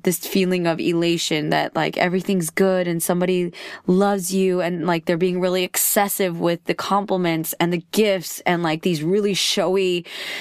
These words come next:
showy, um, displays of affection. And, and it just can play out in so many different ways, whether that's gifts or verbal compl-, co-, compliments or, you know, social media now. Holy shit. Like, just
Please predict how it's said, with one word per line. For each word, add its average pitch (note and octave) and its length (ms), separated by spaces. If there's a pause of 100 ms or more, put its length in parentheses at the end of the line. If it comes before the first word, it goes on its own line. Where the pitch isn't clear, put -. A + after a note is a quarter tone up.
(220)
showy, G3 600
um, D#3+ 340
displays F#3 580
of E3+ 140
affection. E3 760 (140)
And, F3+ 360 (200)
and E3+ 160
it E3+ 100
just - 220
can G3+ 140
play F#3 260
out E3 80
in F3+ 80
so G3 200
many F#3 160
different E3+ 320
ways, A3+ 360
whether E3 240
that's - 280
gifts - 540
or D#3+ 160
verbal D#3 320
compl-, - 520
co-, - 200
compliments A#3+ 680
or, D#3+ 240 (440)
you F3+ 180
know, D3+ 420 (260)
social B3 380
media F3+ 320
now. C#3+ 240
Holy F3+ 300
shit. - 440
Like, D#3 220
just - 320